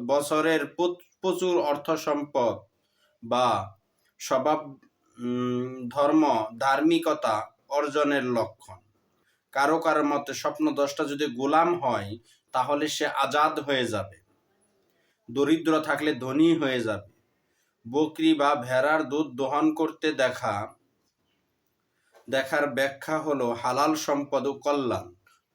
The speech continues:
তবে কুলনা-, তুলনামূলকভাবে তা উট এবং গরুর থেকে কম হবে। উট এবং গরুর দুধ দেখতে পাওয়া তুলনামূলক বেশি বরকত, বেশি সম্পদ এবং বেশি ধার্মিকতা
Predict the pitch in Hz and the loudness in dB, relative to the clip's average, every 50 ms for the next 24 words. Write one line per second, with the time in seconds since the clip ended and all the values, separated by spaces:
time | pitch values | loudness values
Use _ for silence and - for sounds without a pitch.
0 | - - 151 151 - 147 135 - - - 160 160 165 160 156 156 151 - 123 - | -2 -2 0 0 0 -2 -4 -2 -2 0 2 4 4 4 4 4 2 -2 -4 -6
1 | _ - 165 160 170 165 165 160 156 151 147 143 143 139 131 120 110 110 101 113 | _ -2 0 2 2 2 4 4 2 2 2 2 0 0 -2 -4 -8 -10 -6 -2
2 | 139 147 147 147 113 104 98 - - _ _ _ _ _ _ _ _ - 135 135 | -2 0 0 -2 -4 -4 -6 -12 -20 _ _ _ _ _ _ _ _ -2 -2 -2
3 | - - 143 151 165 165 160 - 139 131 127 143 143 139 120 131 143 151 156 151 | -2 -2 0 2 2 2 2 0 -4 -4 -4 -2 -2 -4 -4 -2 -2 0 0 0
4 | 143 - - - 120 - - 135 135 139 - _ - 143 143 143 139 139 117 113 | -2 -4 -10 -12 -14 -10 -8 -6 -8 -8 -6 _ 0 2 2 2 2 -2 -4 -6
5 | 104 98 95 90 - - _ _ _ _ _ _ _ _ _ _ _ _ _ _ | -8 -8 -8 -14 -20 -20 _ _ _ _ _ _ _ _ _ _ _ _ _ _
6 | _ _ - 147 156 175 175 175 147 147 135 147 160 160 151 135 147 151 156 160 | _ _ -4 0 2 2 2 2 0 0 0 2 4 4 4 4 2 2 4 2
7 | 156 147 131 120 139 147 156 143 139 127 143 135 - - - 147 139 - 139 131 | 2 0 -2 -2 -2 -2 -2 -4 -4 -4 -4 -4 -4 -4 -6 -4 -2 0 2 2
8 | 123 117 107 104 117 - _ _ _ _ _ _ _ _ - 143 143 147 147 151 | 2 2 0 -2 -4 -6 _ _ _ _ _ _ _ _ -4 -2 0 0 0 0
9 | 151 147 143 139 135 131 120 113 117 151 156 - - - 180 - - 131 127 120 | 0 0 0 2 0 0 -2 -2 -2 -2 -2 -2 -2 -2 -2 0 2 0 0 0
10 | - - 113 107 98 98 - _ _ _ _ _ _ _ _ - 110 123 143 143 | -2 -4 -4 -4 -4 -6 -10 _ _ _ _ _ _ _ _ -8 -4 -4 -2 0
11 | - 165 151 - - 139 139 135 131 - 139 151 165 165 - _ _ _ _ _ | 0 -2 -2 -2 -2 -2 -2 -2 -2 -2 -2 -2 -2 -2 -6 _ _ _ _ _
12 | _ - 123 120 127 123 123 117 120 131 139 135 - - 147 139 117 120 120 110 | _ -8 -4 -2 -2 -2 -2 -2 -2 -4 -4 -4 -4 -6 -8 -8 -8 -6 -4 -2
13 | 117 117 104 104 101 98 - - - - | -2 -2 -4 -4 -8 -10 -12 -18 -20 -20